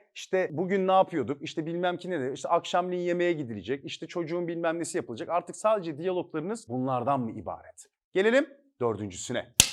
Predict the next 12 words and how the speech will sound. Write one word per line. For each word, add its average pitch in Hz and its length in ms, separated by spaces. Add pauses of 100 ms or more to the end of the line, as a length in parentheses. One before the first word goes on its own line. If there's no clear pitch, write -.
(260)
İlk 214 240
paylaşım. - 500
Herhangi 262 380
sizi 220 300
mutlu 180 420
veya 233 260
mutsuz 175 340
edecek 202 440
bir 160 140
olay 180 340
yaşadığınızda 175 800 (200)
bunu 262 180